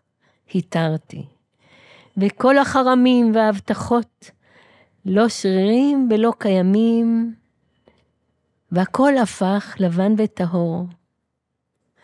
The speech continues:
כמו הקהל עם עברייניו המכסה את פניו בבגדיו הלבנים, ומאיר את הלילה בנרות נשמה,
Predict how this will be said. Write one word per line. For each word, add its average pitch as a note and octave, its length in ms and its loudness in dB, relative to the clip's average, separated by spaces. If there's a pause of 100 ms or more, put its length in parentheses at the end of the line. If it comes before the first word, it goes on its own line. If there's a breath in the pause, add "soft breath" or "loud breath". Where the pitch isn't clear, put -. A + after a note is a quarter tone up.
(360 loud breath)
כמו C4+ 220 4
הקהל C4 520 2
עם B3 160 4
עברייניו A3 720 2
המכסה G#3+ 560 0
את A3+ 60 0 (220)
פניו G#3+ 500 2
בבגדיו F#3 640 0
הלבנים, G3+ 720 0 (720 soft breath)
ומאיר A3 400 6
את C4 120 -2
הלילה A#3 640 4
בנרות G3 480 0
נשמה, F#3 560 0